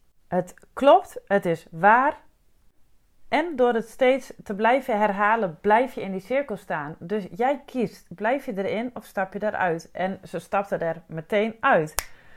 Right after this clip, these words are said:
En dat eruit stappen is niets meer of minder dan een intentie. "Oké, ik wil dit verhaal veranderen. Oké, ik wil het anders doen dan dat ik het ooit geleerd heb.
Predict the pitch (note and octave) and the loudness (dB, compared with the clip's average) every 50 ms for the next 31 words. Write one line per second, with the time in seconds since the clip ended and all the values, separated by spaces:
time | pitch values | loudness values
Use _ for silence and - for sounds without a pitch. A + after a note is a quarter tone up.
0 | - - _ _ - - - _ _ _ _ _ _ _ _ - - B3 A#3+ A#3 | -20 -20 _ _ -20 -20 -20 _ _ _ _ _ _ _ _ -4 -4 -2 0 -2
1 | A#3 A#3 - - G#3+ A3 - - G#3 B3+ D4 C4+ - - - A#3+ G3+ G3 G3 G#3 | -2 -4 -4 -4 -4 -4 0 2 2 2 2 0 -6 -6 -2 0 0 0 -2 -4
2 | - G3 G#3 F#3+ F#3+ - G3 A3 B3 A#3+ - - G#3 G#3+ G#3+ A3+ A3+ G3 F#3 G3+ | -4 -4 -6 -6 -8 -8 -4 -4 -4 -4 -6 -6 -6 -2 -2 -2 -2 -4 -4 -6
3 | G#3 G#3 G3+ F#3+ F3 F#3 F#3 F#3 F#3+ - F3 F3+ F3 F3 F3+ F3+ F3 F3+ - G#3 | -6 -4 -6 -4 -4 -4 -4 -4 -6 -6 -8 -8 -8 -8 -8 -10 -6 -2 0 0
4 | G#3 G#3 G3+ - - - - F3 F3+ - _ _ _ _ _ _ _ _ _ _ | 0 0 -2 -6 -10 -14 -14 -14 -16 -18 _ _ _ _ _ _ _ _ _ _
5 | _ _ _ _ _ _ _ _ _ _ - C4 B3 - B3+ G#3 F3+ - - G3 | _ _ _ _ _ _ _ _ _ _ -2 -2 2 2 2 2 2 0 -2 -4
6 | F#3 E3+ E3+ F3 G#3+ A#3 C4+ B3+ C#4 C4+ C4 - B3+ A3 G#3+ G#3+ G3+ G#3 G#3 - | -4 -2 2 4 6 6 6 4 2 0 -2 -2 -2 -2 0 0 -2 -2 -4 -6
7 | - G3+ F#3+ F#3 F#3 F#3+ F#3 F3+ F3 F3+ F3+ - F#3 F#3 - - G#3 G3 G3 - | -6 -6 -4 -4 -4 -6 -6 -6 -6 -6 -6 -6 -8 -8 -6 -4 -4 -4 -4 -6
8 | - F3 E3+ E3 E3 G#3+ B3+ C4 C#4+ A3+ - - G#3 A#3 B3+ A#3+ A3 F3+ F3+ F3 | -8 -10 -10 -6 -2 0 0 0 0 -4 -4 -4 -4 -2 -2 -2 -4 -6 -6 -2
9 | G#3 G#3 G3 F#3 F#3 F3+ - - _ _ _ _ F3+ F3 G#3+ G3+ G3+ G3 G3 F#3 | 0 0 0 0 -2 -6 -10 -14 _ _ _ _ -4 0 2 2 2 2 -2 -6
10 | - - E3+ G3+ G3 G3 G3 - - F3+ F3+ - F#3 F3 - - E3+ F#3+ F#3 F3+ | -10 -6 -2 0 0 0 -2 -6 -8 -8 -6 -4 -6 -8 -6 -2 0 0 0 0
11 | F#3 - - - - - E3 E3 F3 G3 G#3+ A3 G#3+ - G3 F#3+ F3 F3+ - - | -4 -10 -18 -12 -10 -8 -6 -4 -2 0 -2 -2 -2 -4 -4 -4 -4 -4 -6 -12